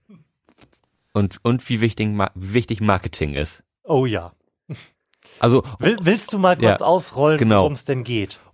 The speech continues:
Speaker 1: Um, um das mal kurz zu umreißen. Ähm, es gibt auf Netflix eine Dokumentation über das Fire Festival. Das Fire Festival ist ein, oder sollte ein Festival werden, ähm, was ursprünglich aus einer, aus einer Booking-App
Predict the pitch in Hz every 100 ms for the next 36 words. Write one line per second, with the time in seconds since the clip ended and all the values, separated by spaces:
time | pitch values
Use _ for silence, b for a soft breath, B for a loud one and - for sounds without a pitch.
0 | - 113 117 110 101 101 - 104 - 113
1 | 95 90 95 98 - 82 80 92 87 85
2 | 82 76 85 _ _ - - - - -
3 | 101 117 131 - 127 - 101 92 95 95
4 | 92 95 - 117 101 101 95 - 104 101
5 | 92 - - 69 - 64 65 - 147 156
6 | 98 - 80 82 78 71 92 b b b
7 | b b b b _ 175 - - 127 123
8 | 120 _ _ _ - 101 b - 104 147
9 | 147 127 120 143 143 139 92 90 80 76
10 | 71 80 120 110 _ _ _ _ _ -
11 | - 90 92 92 92 - - _ _ _
12 | _ 135 156 - 139 131 131 131 123 -
13 | 101 101 - 101 98 98 95 92 98 -
14 | 92 92 90 87 - 160 131 101 - 90
15 | -